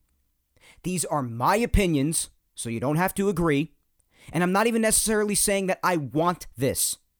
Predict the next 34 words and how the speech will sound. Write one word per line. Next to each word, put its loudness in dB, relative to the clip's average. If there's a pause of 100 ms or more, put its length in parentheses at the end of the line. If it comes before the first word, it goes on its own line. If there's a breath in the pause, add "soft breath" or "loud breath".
(220 soft breath)
And -4
again, 0
this -2
is -6
not 0
to -2
knock 0
or 0
disrespect -4 (120)
anyone's 0
legacy. 0 (1040)
All -2
right? 2
<laughs> -10 (760 loud breath)
This -2
is -4
my 2
disclaimer 0 (160 loud breath)
for -2
those 4
who 4
I 4
know 4 (140 loud breath)
are 0
gonna 0
take -2
massive 0
issue 2
with -2
what 0
I 2
have 0
to -4
say, 0